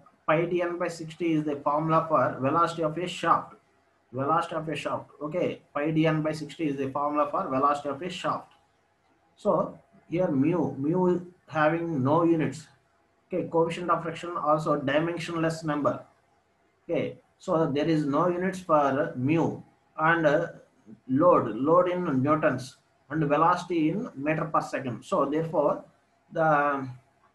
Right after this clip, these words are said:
therefore, the units for heat generate, heat generation, the units for, uh,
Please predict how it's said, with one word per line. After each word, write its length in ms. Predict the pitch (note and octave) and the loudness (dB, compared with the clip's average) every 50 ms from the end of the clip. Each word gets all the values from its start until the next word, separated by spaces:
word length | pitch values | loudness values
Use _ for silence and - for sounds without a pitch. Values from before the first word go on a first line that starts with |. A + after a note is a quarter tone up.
| _ _ _ _ _ _ _ _ _ _ _ - - _ - | _ _ _ _ _ _ _ _ _ _ _ -20 -20 _ 0
therefore, 340 | D#3+ E3+ E3 - E3 E3 D3+ | 0 2 2 2 0 0 2
the 100 | C#3+ C#3 | 2 0
units 400 | C3+ C3+ D#3 F3+ F#3+ G3 - - | 2 2 2 2 2 0 -2 -4
for 540 | - - G3 E3+ E3 E3 E3 E3 D#3+ - - | -2 0 2 4 4 4 2 0 -2 -6 -8
heat 300 | - C3+ E3 F3+ F3+ E3 | -4 0 0 0 0 0
generate, 520 | D#3+ D#3 D3+ D3+ D3 D#3 D3+ C#3+ C3 - - - - - _ _ _ _ _ _ _ _ | 2 2 2 2 4 2 2 2 2 -2 -6 -12 -14 -18 _ _ _ _ _ _ _ _
heat 240 | - E3 F#3 F3+ F3 | -2 -2 -2 0 0
generation, 600 | D#3 D#3 D3+ D3 D3+ D3 C#3+ - C#3 A#2 G#2+ - - _ - | 0 0 0 0 0 -2 -2 -4 -4 -6 -6 -8 -12 _ -4
the 160 | C3 C3+ C3+ | -2 -2 0
units 320 | C#3 D3+ E3 F#3 F3+ F#3 | 2 2 0 0 -2 -4
for, 140 | - - F3 | -2 0 2
uh, 640 | E3 E3 E3 D#3 D3+ D3 D3 C#3 C#3 C#3 C3+ C3+ C3 | 2 4 4 6 6 6 4 4 2 2 0 0 -4